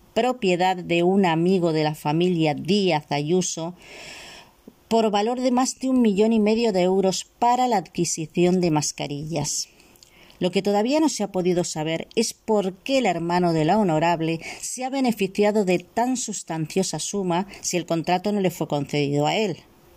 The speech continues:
Pero a lo que voy, su consanguínea lleva desde entonces de pataleta en pataleta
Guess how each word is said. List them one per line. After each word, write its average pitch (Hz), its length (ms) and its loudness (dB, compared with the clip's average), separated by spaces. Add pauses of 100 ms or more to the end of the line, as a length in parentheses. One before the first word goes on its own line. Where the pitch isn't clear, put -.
(600)
Pero 180 140 2
a 175 40 4
lo 190 120 2
que 208 120 0
voy, 170 260 -2 (320)
su - 220 -6
consanguínea 175 920 0 (260)
lleva 220 320 0
desde 214 320 -4
entonces 175 800 0
de 160 120 -4
pataleta 160 460 -2
en 170 120 -2
pataleta 165 640 -2